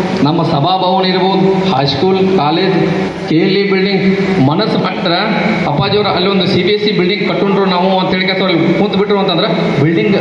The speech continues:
ಆಗಿ ಬಿಡ್ತಿರ್ತದೆ. ಅಂಥ ಮಹಾತ್ಮರ ಸಂಕಲ್ಪ ಇದೆ ಅವ್ರದ್ದು. ಆದ್ರೆ ನಾವು ಎಲ್ಲರೂ, ನಮ್ಮ ಹಳೆಯ ವಿದ್ಯಾರ್ಥಿಗಳು ನಾವೆಲ್ಲ ಒಂದಷ್ಟು ಜನ ಹೋಗಿ, "ಅಪ್ಪಾಜಿ, ನಮಗಿದೊಂದು ಅವಕಾಶವನ್ನು ನೀವು ಕೊಡಬೇಕು, ಈ ಶಿಕ್ಷಣ ಸಂಸ್ಥೆಯ ಋಣವನ್ನು ತೀರ್ಸಕ್ಕೆ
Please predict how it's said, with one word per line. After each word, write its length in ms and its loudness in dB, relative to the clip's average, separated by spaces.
ಆಗಿ 220 0
ಬಿಡ್ತಿರ್ತದೆ. 880 0
ಅಂಥ 220 0
ಮಹಾತ್ಮರ 600 0
ಸಂಕಲ್ಪ 420 2
ಇದೆ 140 0
ಅವ್ರದ್ದು. 480 0
ಆದ್ರೆ 200 0
ನಾವು 640 2
ಎಲ್ಲರೂ, 600 2
ನಮ್ಮ 220 4
ಹಳೆಯ 220 2
ವಿದ್ಯಾರ್ಥಿಗಳು 560 2
ನಾವೆಲ್ಲ 320 2
ಒಂದಷ್ಟು 420 2
ಜನ 200 0
ಹೋಗಿ, 260 2
"ಅಪ್ಪಾಜಿ, 300 0
ನಮಗಿದೊಂದು 540 2
ಅವಕಾಶವನ್ನು 600 0
ನೀವು 280 2
ಕೊಡಬೇಕು, 380 2
ಈ 20 2
ಶಿಕ್ಷಣ 400 0
ಸಂಸ್ಥೆಯ 420 2
ಋಣವನ್ನು 600 2
ತೀರ್ಸಕ್ಕೆ 640 0